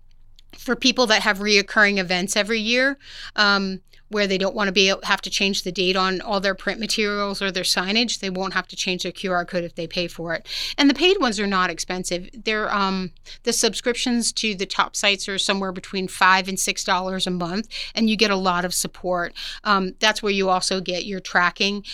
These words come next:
So you generate a code, um, and then you can go back to the website and see how many people have scanned it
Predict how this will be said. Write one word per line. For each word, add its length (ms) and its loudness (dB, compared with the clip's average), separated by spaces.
So 220 2
you 180 -2
generate 500 2
a 60 -2
code, 540 0
um, 280 2
and 140 2
then 140 4
you 80 0
can 100 -2
go 80 0
back 220 2
to 100 -10
the 80 -2
website 380 0
and 100 -8
see 140 -2
how 160 0
many 240 -2
people 300 -8
have 160 -6
scanned 460 -2
it 240 0